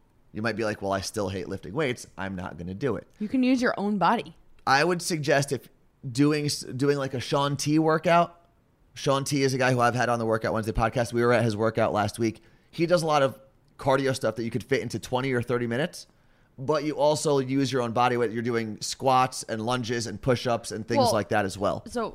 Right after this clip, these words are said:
Speaker 2: my advice for Aaron, he said he wants to tone his upper body, obvi-, push-ups.
Speaker 1: Yeah.
Speaker 2: Doing all kinds of push-ups,
Speaker 1: Mm-hmm.
Speaker 2: like, arms out, arms closer, like,
Speaker 1: Oh,
Speaker 2: military
Speaker 1: I, I didn't know
Speaker 2: push-ups.
Speaker 1: you did the Workout Wednesday podcast, Carla Marie. He wasn't asking you.
Speaker 2: Well, you clearly gave
Speaker 1: <laughs>
Speaker 2: him,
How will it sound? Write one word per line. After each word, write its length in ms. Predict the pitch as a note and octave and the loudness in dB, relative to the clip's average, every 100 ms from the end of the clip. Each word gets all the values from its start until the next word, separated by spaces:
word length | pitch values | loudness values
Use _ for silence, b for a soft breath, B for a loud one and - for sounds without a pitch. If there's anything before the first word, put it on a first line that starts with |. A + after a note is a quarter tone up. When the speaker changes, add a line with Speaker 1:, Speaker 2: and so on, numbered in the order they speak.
| - | -6
Speaker 2:
my 260 | G3 F3+ D4 | -2 0 0
advice 320 | G#3 F3 - | 0 -2 -2
for 80 | B2+ | -2
Aaron, 340 | F3 F3 G3+ | -2 -2 -4
he 160 | G3 G#3+ | -4 -2
said 160 | A3 G#3+ | -2 -2
he 80 | G3 | 0
wants 180 | F#3+ | -2
to 60 | F3 | -6
tone 240 | F#3 G3 | -6 -4
his 120 | F3 - | -4 0
upper 260 | F#3 A3+ G#3+ | 0 2 -2
body, 400 | D3+ - F3 - - | -4 -4 -8 -10 -4
obvi-, 280 | F3+ G3 - F#3+ - | -2 -2 -8 -14 -14
push-ups. 640 | F3+ F3 E3+ - - - _ _ _ _ | -14 -10 -8 -10 -12 -20 _ _ _ _
Speaker 1:
Yeah. 220 | C3+ C3+ - | -2 -2 0
Speaker 2:
Doing 220 | A3+ G#3 F3 | 2 2 6
all 160 | F3+ | 4
kinds 300 | F#3 F#3 F#3+ | 4 0 0
of 80 | F3 | 0
push-ups, 360 | F3 E3 E3+ F3 | -4 0 0 2
Speaker 1:
Mm-hmm. 60 | |
Speaker 2:
like, 180 | F3 E3+ - | 0 0 0
arms 280 | F3 F3+ - | 0 -2 2
out, 320 | G3 F#3 F#3 - | 6 8 6 2
arms 280 | C3+ F#3 | -4 -6
closer, 640 | - G#3+ F#3 G3 F#3 F#3 F3 | -6 -4 -2 -2 0 0 -2
like, 200 | - E3+ | -4 -4
Speaker 1:
Oh, 40 | F#3 | -2
Speaker 2:
military 320 | F#3 - - | 2 4 6
Speaker 1:
I, 20 | |
I 20 | - | 4
didn't 100 | - | 4
know 60 | E3 | 4
Speaker 2:
push-ups. 160 | E3+ | 6
Speaker 1:
you 60 | E3 | 4
did 100 | E3+ | 4
the 80 | D#3+ | 4
Workout 280 | D#3+ E3+ | 4 4
Wednesday 180 | D#3 D3+ | 4 4
podcast, 440 | D3+ E3 D#3 A2+ - | 6 4 6 2 4
Carla 220 | A#2+ A2+ | 2 2
Marie. 200 | A2+ C#3 | 0 -2
He 100 | - | 2
wasn't 220 | D3+ C#3+ D3 | 2 4 4
asking 300 | E3 - A2 | 4 2 -2
you. 140 | G2 - - | -2 -6 0
Speaker 2:
Well, 160 | C4+ | 2
you 160 | C4 C4 | 4 2
clearly 360 | C#4 F4 F#4+ A3 | 4 4 8 8
gave 160 | C4+ | 8
Speaker 1:
<laughs> 20 | |
Speaker 2:
him, 280 | C4 A3+ - | 6 2 -4